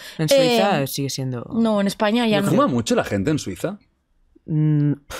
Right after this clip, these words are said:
Speaker 3: sea,
Speaker 1: no,
Speaker 3: dirías
Speaker 1: no,
Speaker 3: que
Speaker 1: no, no, no, no es una cultura muy de fumadoras,
Speaker 3: ¿No?
Speaker 1: y, o sea, de fumadores y todo eso, pero, pero yo tengo amigos que fuman y yo, yo estuve fumando durante un
Speaker 3: Mm.
Speaker 1: tiempo también. Hace
Speaker 3: ¿Y,
Speaker 1: mucho
Speaker 3: y
Speaker 1: tiempo
Speaker 3: hay
Speaker 1: no
Speaker 3: el
Speaker 1: fumo,
Speaker 3: porro
Speaker 1: pero
Speaker 3: ahí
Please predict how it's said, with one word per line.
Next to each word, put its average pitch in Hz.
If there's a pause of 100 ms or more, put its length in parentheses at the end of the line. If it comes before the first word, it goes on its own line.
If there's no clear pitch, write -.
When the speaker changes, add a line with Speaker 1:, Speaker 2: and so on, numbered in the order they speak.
Speaker 3:
sea, -
Speaker 1:
no, 160
Speaker 3:
dirías 185
Speaker 1:
no, 247
Speaker 3:
que 269
Speaker 1:
no, 339
no, 277
no, 247
no 208
es 214
una 226 (120)
cultura 165
muy 160
de 151
fumadoras, 147
Speaker 3:
¿No? 127
Speaker 1:
y, 139
o 143
sea, 135
de 123
fumadores 131
y -
todo 143
eso, 190
pero, 139 (1000)
pero 151
yo 156
tengo 156
amigos 165
que 160
fuman 170
y 139
yo, 135
yo 143
estuve 147
fumando 151
durante 147
un 135
Speaker 3:
Mm. 104
Speaker 1:
tiempo 143
también. 139
Hace 175
Speaker 3:
¿Y, 196
Speaker 1:
mucho 156
Speaker 3:
y 139
Speaker 1:
tiempo 139
Speaker 3:
hay 175
Speaker 1:
no 233
Speaker 3:
el 160
Speaker 1:
fumo, 196
Speaker 3:
porro 262
Speaker 1:
pero 180
Speaker 3:
ahí 143